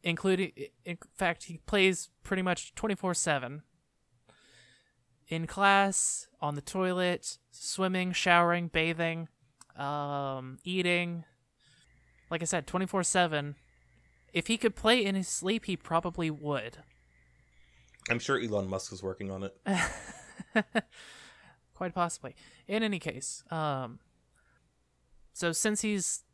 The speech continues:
Speaker 1: the god of conquest, he gets a lot of mail, uh, emails about, like,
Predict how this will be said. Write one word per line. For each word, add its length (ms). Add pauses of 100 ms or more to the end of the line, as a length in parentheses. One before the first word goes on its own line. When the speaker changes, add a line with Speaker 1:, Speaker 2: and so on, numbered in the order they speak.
(240)
Speaker 1:
the 100
god 220
of 100
conquest, 500
he 60
gets 180
a 40
lot 160
of 120
mail, 520 (500)
uh, 100
emails 460
about, 480
like, 320